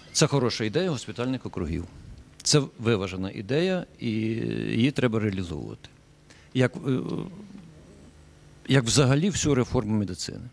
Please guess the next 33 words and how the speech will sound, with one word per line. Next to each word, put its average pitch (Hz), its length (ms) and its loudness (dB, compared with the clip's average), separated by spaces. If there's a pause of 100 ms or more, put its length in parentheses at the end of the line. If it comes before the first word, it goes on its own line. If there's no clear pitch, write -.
(880)
Ви 151 80 -6
знаєте, 165 240 -2
треба 170 200 2
всім 165 220 6
нам 151 120 8
зрозуміти, 123 480 2
що 127 100 -4
у 135 40 0
нас 135 100 0
просто 151 340 -2
тупо 170 320 0
немає 131 320 6
грошей 135 360 0
на 131 120 2
мережу 120 500 2 (380)
лікувальних 120 520 2
закладів, 98 360 0
в - 40 -16
тому 185 240 0
числі 139 200 -2
і 127 40 4
стаціонарних. 76 640 -4 (680)
Ось 160 200 -2
що, 131 320 2 (440)
ось 131 160 2
що - 220 0
нас 113 300 0
спонукає 123 640 0
на 110 140 0
реформи 90 440 -2
в 85 40 -12
першу 90 360 -6
чергу. 82 260 -10